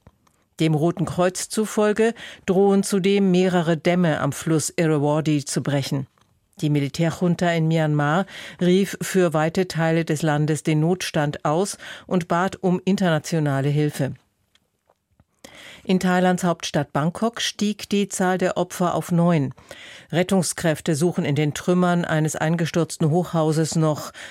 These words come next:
nach mehr als einhundert Vermissten. Das Erdbeben der Stärke sieben Komma sieben war auch in Teilen Chinas, Indiens, Bangladeschs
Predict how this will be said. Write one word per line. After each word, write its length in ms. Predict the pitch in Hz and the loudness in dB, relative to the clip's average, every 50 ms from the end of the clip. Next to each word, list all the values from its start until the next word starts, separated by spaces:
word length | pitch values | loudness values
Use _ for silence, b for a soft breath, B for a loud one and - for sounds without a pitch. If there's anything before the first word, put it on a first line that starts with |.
| B B | B B
nach 260 | - 165 160 160 - | 0 0 0 0 0
mehr 300 | - 165 165 170 175 - | 0 2 2 2 2 2
als 260 | 165 151 151 - - | 0 0 -2 -2 -2
einhundert 560 | - 151 156 160 151 156 175 180 175 160 143 - | -2 0 0 2 2 2 2 2 2 0 -2 -2
Vermissten. 640 | - 175 160 151 143 127 - - - 135 123 123 _ _ _ _ _ B B B B B B B B B B B B B | -2 0 0 0 0 -2 -4 -4 -4 -4 -4 -4 _ _ _ _ _ B B B B B B B B B B B B B
Das 140 | - 185 - | -4 -2 0
Erdbeben 500 | - 208 214 214 - 226 240 233 240 233 | 0 0 0 0 0 0 0 2 2 2
der 120 | 233 220 | 2 0
Stärke 420 | 208 - - 185 185 185 - 190 175 | 0 0 0 0 0 0 0 0 0
sieben 260 | 170 190 202 190 196 | 0 0 0 0 0
Komma 300 | - 185 185 180 175 170 | 0 2 2 2 2 2
sieben 400 | 147 165 175 208 - 233 233 226 | 2 0 -2 0 0 0 2 2
war 140 | 226 185 - | 2 0 0
auch 100 | - 196 | 0 0
in 140 | 196 190 | 0 0
Teilen 340 | - 180 180 180 180 180 185 | 0 0 0 2 2 2 2
Chinas, 720 | 175 - - 202 202 190 165 139 135 131 127 - - - - _ _ - | 0 0 0 0 2 2 2 0 0 -2 -2 -4 -8 -10 -14 _ _ 0
Indiens, 580 | 180 180 185 190 190 196 202 214 240 233 - | 2 2 4 4 4 2 2 2 0 0 -2
Bangladeschs 840 | - - 160 160 160 156 151 143 - 165 180 202 - - - - B | -4 -2 -2 0 0 0 0 0 0 0 0 0 -2 -4 -6 -8 B